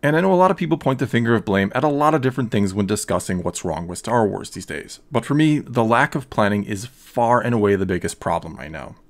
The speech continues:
Oh, what could have been if they'd only figured out the whole story of the sequels in advance, mapped out what books and comics would be released, and in what order to further enhance the story that was going on in the movies.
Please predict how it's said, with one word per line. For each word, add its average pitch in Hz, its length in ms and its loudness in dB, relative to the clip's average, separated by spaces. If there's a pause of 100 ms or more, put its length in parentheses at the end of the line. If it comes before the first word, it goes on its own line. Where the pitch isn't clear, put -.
Oh, 131 80 4
what 151 240 4
could 165 120 2
have 139 140 2
been 120 160 2
if 120 100 -4
they'd 120 180 0
only 123 280 -2
figured 110 320 -4
out 101 220 2
the 104 80 -4
whole 139 340 2
story 120 300 0
of 101 100 -4
the 101 60 -6
sequels 98 600 -4
in 92 120 -4
advance, 85 580 -4
mapped 98 240 -2
out 120 180 6
what 110 280 0
books 131 260 2
and 113 100 -6
comics 101 440 -2
would 95 100 0
be 92 100 -2
released, 110 480 0 (380)
and 113 140 -2
in 120 100 0
what 135 180 2
order 127 440 2 (160)
to 131 100 -6
further 123 320 2
enhance 110 380 0
the 107 100 -4
story 139 480 4
that 110 100 2
was 110 140 0
going 95 300 0
on 87 160 -2
in 85 80 -6
the 87 80 -6
movies. 135 420 0